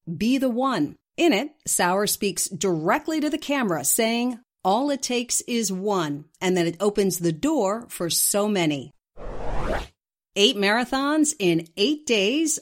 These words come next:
on eight continents. That was the goal for a California dad who signed up to run the Triple Eight Quest. Brendan Watkins kicked off his first twenty-six point two mile run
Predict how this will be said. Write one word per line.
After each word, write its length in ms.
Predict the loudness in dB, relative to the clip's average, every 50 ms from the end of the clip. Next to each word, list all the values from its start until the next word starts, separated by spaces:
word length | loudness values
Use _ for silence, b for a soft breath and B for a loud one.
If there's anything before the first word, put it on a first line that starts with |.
| -6
on 300 | -4 -2 -2 -2 -2 -4 -6 _
eight 300 | 0 0 0 0 -2 -6
continents. 760 | -12 -14 -8 -4 -2 -2 0 0 -2 -2 -4 -4 -6 -8 -10 -10 _ _ _ _ _
That 200 | -2 0 0 0
was 140 | 0 -2 0
the 100 | 0 0
goal 300 | 2 4 4 4 4 2
for 160 | 0 -2 -4
a 80 | -4 -4
California 640 | -6 -4 -2 0 0 0 -2 0 0 2 2 2 0
dad 460 | -2 -4 -4 -4 -2 -2 -2 -2 0
who 140 | 0 0 0
signed 420 | 0 0 -2 0 2 2 2 2
up 160 | 2 0 -2 -2
to 100 | -4 -2
run 280 | 0 0 0 0 0
the 120 | -2 -2 -4
Triple 520 | -6 -10 -10 -8 -8 -6 -4 -4 -6 -4 -2
Eight 220 | -2 -4 -4 -4
Quest. 540 | -8 -4 -4 -2 -2 -2 -2 -4 -4 -6 -8 -16 _ _ _ _
Brendan 480 | -2 0 2 4 4 4 4 4 4 4
Watkins 500 | 2 2 2 0 -2 -2 -2 -2 -2 -2
kicked 240 | -2 -4 -2 0 0
off 200 | 0 0 0 0
his 200 | -2 -2 -2 -6
first 600 | -6 -4 -2 -2 0 0 -2 -4 -4 -6 -14 -12
twenty-six 560 | -6 -2 0 0 0 0 0 -2 -4 -6 -6
point 260 | -2 0 0 0 0
two 160 | 0 0 0
mile 320 | 0 0 0 0 -2 -2 -2
run 400 | 0 0 0 2 0 0 -2